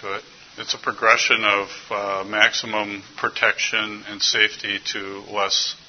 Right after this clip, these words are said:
protection and safety. So if we talk about, uh, the walker fitting, now we're gonna fit the devices. So basically, both the canes and the walkers are, the, are fitted the same way.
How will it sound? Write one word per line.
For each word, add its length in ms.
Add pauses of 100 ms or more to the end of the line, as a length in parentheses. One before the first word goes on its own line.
(600)
protection 460
and 100
safety. 460 (1600)
So 200
if 80
we 100
talk 320
about, 600 (220)
uh, 400
the 100
walker 920 (240)
fitting, 340
now 120
we're 80
gonna 140
fit 260
the 80
devices. 680
So 240
basically, 760 (760)
both 180
the 80
canes 400
and 80
the 60
walkers 500
are, 140
the, 180
are 240
fitted 380
the 80
same 360
way. 300